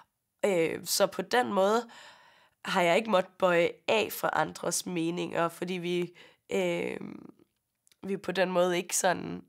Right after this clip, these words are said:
stiller lovforslag. Men, øh, jeg lytter meget til andre folk, og jeg tager også fejl og bliver klogere.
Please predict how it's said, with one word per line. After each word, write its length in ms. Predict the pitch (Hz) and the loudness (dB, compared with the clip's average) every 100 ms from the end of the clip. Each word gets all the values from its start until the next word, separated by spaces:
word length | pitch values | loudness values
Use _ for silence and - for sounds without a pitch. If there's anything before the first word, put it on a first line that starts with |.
| _ | _
stiller 440 | 170 - 190 175 165 | -2 0 0 0 2
lovforslag. 880 | 170 175 196 190 165 - - 175 - - - - - | 2 2 2 0 0 -2 -4 -4 -12 -20 -20 -20 -10
Men, 640 | 185 180 175 170 160 165 160 _ _ - - - - _ _ 202 | -6 -2 0 0 -2 -6 -10 _ _ -20 -20 -20 -20 _ _ -2
øh, 560 | 202 185 175 85 - | 0 2 0 -2 0
jeg 100 | 175 | 0
lytter 500 | 180 180 226 240 302 | 0 -2 -2 4 4
meget 400 | 254 175 156 175 | 4 2 2 2
til 140 | - - | 2 2
andre 360 | 170 170 185 | 0 0 -2
folk, 300 | 180 180 175 | 0 0 0
og 100 | 175 | 0
jeg 140 | 165 165 | 0 0
tager 240 | - 160 | 0 2
også 260 | 175 - - | 2 0 -4
fejl 520 | - 254 220 180 - | 4 6 6 2 -4
og 140 | 170 | -8
bliver 180 | - 175 | -4 -4
klogere. 760 | 165 - 196 190 226 254 190 | -4 -6 -2 2 4 4 2